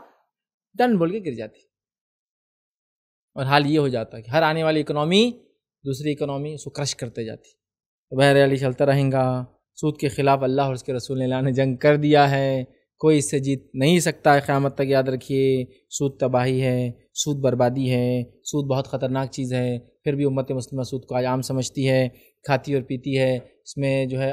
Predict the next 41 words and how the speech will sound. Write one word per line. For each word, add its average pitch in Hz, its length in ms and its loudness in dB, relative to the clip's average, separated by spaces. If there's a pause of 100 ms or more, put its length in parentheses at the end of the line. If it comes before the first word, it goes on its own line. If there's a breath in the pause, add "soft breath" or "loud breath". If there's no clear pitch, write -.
(100)
आम 147 200 -2
समझती 135 440 -6
है, 127 80 -2
वो 127 100 -2
चलता 139 460 0
है, 123 240 -2
जीने 139 300 -2
का 139 120 -6
तरीक़ा 135 400 0
है। 131 120 4 (280 soft breath)
जब 127 100 -2
नहीं 143 200 2
चलता 143 300 0
है 135 100 0
तो 135 100 -6
नहीं 135 200 0
चलता 131 300 0
है। 127 160 2 (300 soft breath)
नबी 139 160 2
अकरम 139 240 2
सल्लल्लाहु 135 400 2
अलैहि 131 80 0
वसल्लम 131 280 -2
फरमाते 127 400 -2
हैं 127 60 0
और 120 60 -8
कहते 131 260 -4
हैं, 131 160 0 (1040)
कोई 165 140 6
शख्स 220 200 6
चाहे 185 260 4
कितना 180 400 2
सूद 175 300 2
ले 156 140 8
ले, 127 200 4 (220 soft breath)
इसका 170 280 2
अंजाम 175 280 4
आखिरत 180 420 2
में 151 140 2
जो 143 120 4
है 143 80 4